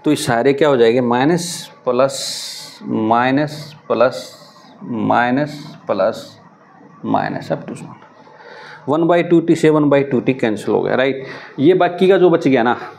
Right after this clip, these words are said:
ये क्या आ गया हमारा? लॉरेंट expansion आ गया। और टी की जगह क्या put कर दो आप? Z plus one,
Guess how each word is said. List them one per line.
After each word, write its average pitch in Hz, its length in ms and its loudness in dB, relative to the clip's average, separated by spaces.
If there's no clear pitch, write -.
ये 135 140 2
क्या 139 220 2
आ 120 40 2
गया 113 120 0
हमारा? 101 380 0
लॉरेंट 139 480 2
expansion 110 440 -2
आ 104 60 2
गया। 135 100 0
और 170 300 0
टी 220 160 0
की 226 100 2
जगह 202 180 4
क्या 135 160 -2
put 131 200 -2
कर 120 120 0
दो 110 80 2
आप? 110 260 2
Z 117 240 2
plus 95 240 -2
one, - 140 -8